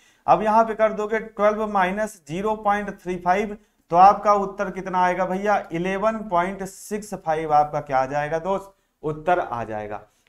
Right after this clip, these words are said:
बताइए, आपको समझ में आया नहीं? तो अगर इस तरीके से आपको क्या दिया हो, अंडर साइज दिया हो और ओवर साइज दिया हो, तो आप आसानी से किसी भी रीमर का ड्रिल साइज निकाल सकते हैं।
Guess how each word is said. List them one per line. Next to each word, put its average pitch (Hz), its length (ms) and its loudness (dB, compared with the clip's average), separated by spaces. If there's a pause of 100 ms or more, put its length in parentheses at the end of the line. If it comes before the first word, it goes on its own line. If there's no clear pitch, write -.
बताइए, 190 360 2
आपको 214 320 4
समझ 190 360 -6
में 190 120 -4
आया 190 240 4
नहीं? 220 340 -6 (220)
तो 170 60 0
अगर 226 360 4
इस - 200 -6
तरीके 196 400 0
से 214 120 -4
आपको 185 400 2
क्या 180 200 2
दिया 180 220 0
हो, 185 180 0
अंडर 160 480 -2
साइज 185 260 -2
दिया 185 260 -4
हो 208 360 -2 (140)
और 220 200 4
ओवर 220 360 4
साइज 190 300 -2
दिया 180 240 -2
हो, 202 360 0 (180)
तो - 60 -4
आप 202 400 4
आसानी 196 500 0
से 220 140 -4
किसी 214 420 -6
भी 214 160 -4
रीमर 208 500 0
का 196 180 0
ड्रिल 175 240 -4
साइज 160 300 -2
निकाल 127 300 -4
सकते 113 280 -16
हैं। 113 220 -14